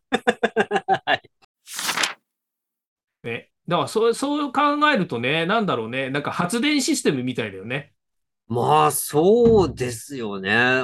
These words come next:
Speaker 1: 本当に、よく考えれば。なんかこう、
Speaker 2: ですよね。
Speaker 1: 自転車漕いでたらそれが発電して、それが電力になりますとかみたいな。
Speaker 2: そうそうそうそう。だから、
Speaker 1: うん。
Speaker 2: ゆ-、湯水のようにって言ったらあれですけどね、例えば太陽がさんさんとか-、あの、輝いてますと。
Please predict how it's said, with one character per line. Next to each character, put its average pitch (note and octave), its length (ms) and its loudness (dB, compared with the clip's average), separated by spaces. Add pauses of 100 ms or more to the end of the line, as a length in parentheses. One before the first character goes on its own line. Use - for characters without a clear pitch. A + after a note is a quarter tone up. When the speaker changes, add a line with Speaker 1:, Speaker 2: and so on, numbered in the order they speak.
Speaker 1:
本 A#2 160 -6
当 A2+ 140 -2
に、 G#2+ 320 0 (240)
よ C3 180 -2
く - 100 -10
考 B2+ 240 4
え A#2+ 60 6
れ A#2 120 6
ば。 G2 340 4 (260)
な C3+ 120 2
ん - 20 4
か A#2+ 80 2
こ - 160 -2
う、 A#2+ 80 4
Speaker 2:
で A2+ 60 -2
す G#2+ 40 -6
よ D3+ 60 -10
ね。 D3+ 80 -2
Speaker 1:
自 D3 120 0
転 C#3+ 320 8
車 - 80 -8
漕 D#3 140 2
い C#3+ 40 2
で C#3 80 -6
た C3 100 4
ら A2 100 4
そ B2 120 -8
れ B2+ 80 -4
が A#2+ 100 2
発 B2+ 260 -4
電 B2+ 400 0 (160)
し - 220 -20
て、 A2+ 340 -2
そ - 80 -12
れ C3 60 -2
が A#2+ 100 2
電 C3 160 0
力 A#2 180 -2
に G2+ 40 -4
な G2 60 0
り G2+ 60 -6
ま G#2 120 0
す - 80 -8
と G2+ 80 -6
か F#2+ 100 -6
み G2 100 -12
た F2+ 140 -2
い F2 40 -8
な。 G2+ 200 -4 (360)
Speaker 2:
そ D3+ 180 -2
う A#2 40 -2
そ A2 140 -8
う G2 60 -14
そ G2+ 140 -14
う F#2+ 40 -16
そ F#2 340 -18
う。 C#3 80 -14
だ E3 80 -6
か C3 100 -2
ら、 A#2+ 100 -2
Speaker 1:
う - 20 -6
ん。 D3+ 40 -6
Speaker 2:
ゆ-、 C#4 220 0
湯 D4 140 0
水 B3 240 0
の D3+ 80 -2
よ C#3 140 0
う B2+ 60 -6
に B2 80 -8
っ - 20 -12
て - 100 -16
言 A#2 80 -8
っ - 40 -20
た B2 120 -4
ら A2+ 80 -2
あ A2 40 -2
れ A#2 100 -2
で C3 80 -4
す - 80 -10
け - 100 -16
ど A#2 80 -10
ね、 E3+ 80 -8
例 F3+ 100 -4
え G3+ 100 -2
ば E3 100 -2
太 F3 180 0
陽 C#3 180 -2
が A#2+ 100 -6
さ C3+ 180 -6
ん C3 60 -8
さ C#3 120 -4
ん C3+ 80 -6
と C#3 80 -6
か-、 C#3 260 -6
あ B2 80 -8
の、 B2 120 -8
輝 C#3 320 0
い A#2+ 80 -6
て A2 80 -10
ま G2+ 120 -10
す - 120 -18
と。 F#2+ 180 -16